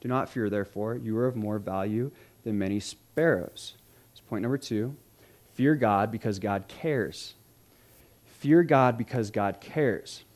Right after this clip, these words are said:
Yes, fear God because of what he can do to you, but also fear God because of what he won't do because he loves you.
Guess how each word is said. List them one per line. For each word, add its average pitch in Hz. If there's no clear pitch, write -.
Yes, 175
fear 190
God 165
because 147
of 135
what 147
he 143
can 240
do 131
to -
you, 131
but 156
also 190
fear 160
God 135
because 139
of 131
what 143
he 139
won't 123
do 131
because 123
he 104
loves 110
you. -